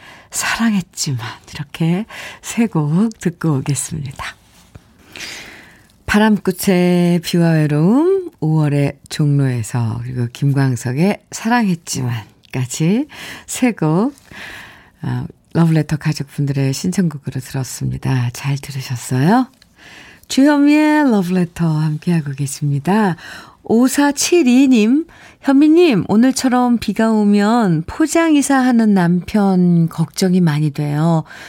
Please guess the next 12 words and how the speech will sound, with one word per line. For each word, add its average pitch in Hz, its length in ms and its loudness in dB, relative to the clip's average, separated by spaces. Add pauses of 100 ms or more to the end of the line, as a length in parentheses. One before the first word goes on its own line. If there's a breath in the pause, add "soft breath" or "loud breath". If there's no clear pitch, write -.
(180 loud breath)
짐 233 240 2
옮기다 196 420 2
미끄러져서 180 840 -2
다칠 180 400 -6
수도 - 260 -4
있고요. 160 800 0 (380 loud breath)
조심해서 175 800 0
일하라고 170 720 2 (180 loud breath)
좀 185 220 2
전에 175 340 2
문자했는데 185 920 2 (160 soft breath)
걱정이네요. 156 960 -2